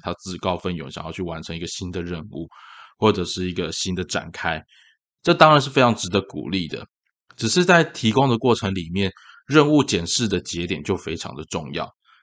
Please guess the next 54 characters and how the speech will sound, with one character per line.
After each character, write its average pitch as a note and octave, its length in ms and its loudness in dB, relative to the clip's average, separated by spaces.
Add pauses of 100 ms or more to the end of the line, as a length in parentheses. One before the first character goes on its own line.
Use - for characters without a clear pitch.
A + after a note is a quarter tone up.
(200)
比 G#2 60 2
如 B2 100 6
说， D3+ 220 6
好， G2+ 160 -2
假 F2 100 -4
设 A#2+ 220 4
我 A2 140 6
有 G#2 120 4
一 F2 120 -2
个， E2 440 -2 (220)
呃， F2 140 -6
比 F2+ 100 -4
如 F2+ 80 -2
说 G2+ 160 0
我 G2 140 2
有 F2 80 0
一 E2+ 40 -4
个 F2+ 140 -2
新 G2+ 460 0
的 F2+ 260 -4
project F2+ 320 -4
要 F2+ 160 -6
展 D2+ 260 -8
开， D#2+ 340 -6
比 F2 100 -8
如 F2 40 -6
说 F#2 140 -4
我 F2 80 -2
要 F#2 160 -2 (120)
去 - 140 -6
完 F2 200 -2
成 E2+ 180 -6
一 E2+ 60 -8
个， E2+ 260 -6 (460)
呃， F2 120 -6
网 F2 200 -4
页 A2 120 4
的 F#2 120 0
前 E2 320 -4
端， F#2 200 2 (260)
啊， - 120 -12
网 F2 160 -10
页 F#2+ 100 -2
的 F#2+ 60 0
前 E2+ 240 -6
端 F2+ 180 -4
它 F#2 220 -2
要 F#2 220 2
去 F#2+ 160 -4
完 E2 180 -4
成 E2 160 -8
的 E2+ 60 -6
一 - 20 -6
个 F2+ 80 -6